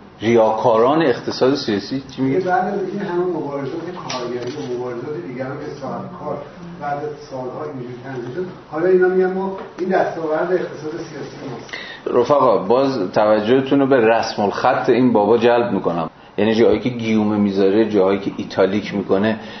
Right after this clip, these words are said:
Speaker 1: اینجا هم اقتصاد سیاسی تو گیومه است، هم علم تو گیومه است. یعنی هر دوتا رو داره با طعنه و کنایه داره به کار می‌بره.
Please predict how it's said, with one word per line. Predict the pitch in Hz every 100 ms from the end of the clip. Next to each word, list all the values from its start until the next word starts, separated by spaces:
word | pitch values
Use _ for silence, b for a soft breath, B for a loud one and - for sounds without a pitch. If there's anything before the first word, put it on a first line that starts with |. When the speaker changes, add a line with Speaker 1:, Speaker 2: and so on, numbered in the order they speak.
| B -
Speaker 1:
اینجا | 113 113 135
هم | 147
اقتصاد | 151 - - 123 117 107
سیاسی | - - 107 101 -
تو | 147 165
گیومه | 139 143 139 139
است، | 139
هم | 127 143 143 -
علم | 123 123 107 90
تو | 92
گیومه | 80 82 80
است. | 78
یعنی | 110
هر | 120 110 110
دوتا | 104 110 - 135
رو | 143
داره | 127 123 131 135 131 B B B 131
با | 104
طعنه | - - 117 - 107 107 123
و | 120 123 120 123 120 -
کنایه | 117 107 101 101 110
داره | 95 85
به | 82
کار | - 85
می‌بره. | 80 82 80 76